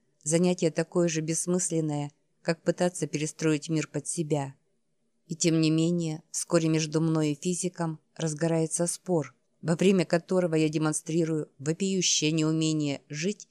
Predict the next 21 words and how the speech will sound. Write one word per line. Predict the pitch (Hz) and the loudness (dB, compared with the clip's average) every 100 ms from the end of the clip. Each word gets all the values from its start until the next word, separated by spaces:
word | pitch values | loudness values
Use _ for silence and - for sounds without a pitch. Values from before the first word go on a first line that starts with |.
| _ _ - | _ _ -4
в | |
соответствии | - 180 220 220 - 202 | 2 4 4 -2 -2 -2
с | 185 | -2
принципами, | 208 202 190 175 175 175 156 - | -2 0 -2 -4 -2 -2 -4 -6
которые | - 165 180 170 151 | -6 0 2 2 4
я | 151 | 2
уже | 156 156 | 2 0
много | 156 156 147 | 0 0 0
лет | 147 160 151 | 0 0 -2
навязываю | 147 151 147 147 147 147 | 0 2 0 -2 -4 -2
и | - | -4
другим, | 143 147 143 156 151 156 _ _ - | -4 -4 -4 -4 -4 -6 _ _ -4
и | |
себе | 160 156 147 | -2 0 0
самой. | 139 151 151 143 139 151 _ _ _ _ _ _ - | 2 2 2 -2 -4 -8 _ _ _ _ _ _ -4
"Мы | 160 | 0
просто | 156 160 - - | 2 2 2 0
обязаны | 160 165 160 151 147 | 2 2 0 0 -2
предпринять | 160 - 156 151 160 175 | -4 -6 -4 0 0 0
что-то | - - 160 160 | -4 -6 -4 -2
еще", | 165 - - 151 139 | 0 0 0 -2 -2